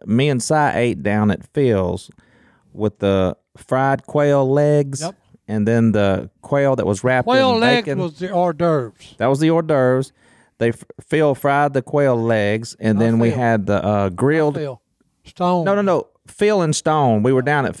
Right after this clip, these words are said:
Speaker 1: Phil's.
Speaker 2: but it, yeah, but it was Stone doing the cooking.
Speaker 1: Yeah, Phil was doing some, some kind of cooking
Speaker 2: Uh, he,
Speaker 1: too.
Speaker 2: he done something else. He didn't cook the quail.
Speaker 1: But it was, it was delicious.
Speaker 2: Yeah. The
Speaker 1: So.
Speaker 2: hors d'oeuvres was the legs. Okay. Then he took the breast of the quail, jalapenos,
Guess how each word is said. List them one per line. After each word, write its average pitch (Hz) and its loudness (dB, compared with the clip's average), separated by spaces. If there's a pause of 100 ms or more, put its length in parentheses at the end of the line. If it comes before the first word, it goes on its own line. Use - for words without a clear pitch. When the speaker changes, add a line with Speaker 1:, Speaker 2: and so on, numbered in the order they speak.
(100)
Speaker 1:
Phil's. 110 -2
Speaker 2:
but 185 0
it, 208 0
yeah, 175 0
but 160 -2
it 170 0
was 160 0
Stone 208 -2
doing 165 0
the 127 -14
cooking. - -10
Speaker 1:
Yeah, 101 -2 (100)
Phil 220 0
was 185 0
doing 151 0
some, 143 -4
some 160 -4
kind 113 -2
of 92 -8
cooking 104 -6
Speaker 2:
Uh, 147 -6
he, 170 0
Speaker 1:
too. - -4
Speaker 2:
he 170 -4
done 160 -6
something 131 -12
else. 117 -12
He 147 -8
didn't 143 -8
cook - -10
the - -20
quail. - -18
Speaker 1:
But 123 2
it 147 2
was, 123 0
it 127 0
was 113 2
delicious. 104 -2 (120)
Speaker 2:
Yeah. 131 -20 (260)
The 127 -20
Speaker 1:
So. 143 -12
Speaker 2:
hors 190 2
d'oeuvres 240 0
was 214 -2
the 220 -8
legs. 185 -2 (380)
Okay. 147 -6 (600)
Then 202 0
he 214 -2
took - -6
the 160 -16
breast 233 -2
of 165 -6
the 139 -10
quail, 147 -4 (1200)
jalapenos, 214 -2